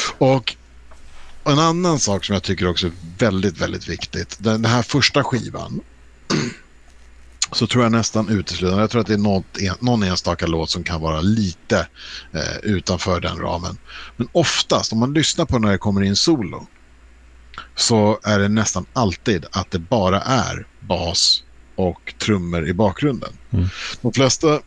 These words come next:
Speaker 1: gitarrister eller flesta band, ofta om de har två gitarrister, då har man ju automatiskt en gitarr i bakgrunden när det är ett solo.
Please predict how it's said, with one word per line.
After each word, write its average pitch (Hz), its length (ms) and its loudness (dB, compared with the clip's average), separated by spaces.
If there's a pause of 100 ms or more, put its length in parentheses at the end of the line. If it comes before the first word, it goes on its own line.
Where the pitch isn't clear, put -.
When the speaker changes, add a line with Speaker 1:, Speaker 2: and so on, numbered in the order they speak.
(160)
Speaker 1:
gitarrister 131 800 2
eller 98 120 2
flesta 101 480 2
band, 98 520 0 (160)
ofta 113 300 0
om 113 100 2
de 151 100 2
har 175 80 2
två 151 360 2 (300)
gitarrister, 131 580 2
då 139 100 0
har 107 180 4
man 170 120 0
ju 143 60 4
automatiskt 101 540 -2
en 98 100 -4
gitarr 90 460 -2
i 104 40 -2
bakgrunden 101 680 0
när 92 100 0
det 110 120 4
är 143 40 2
ett 127 80 -4
solo. 92 380 -4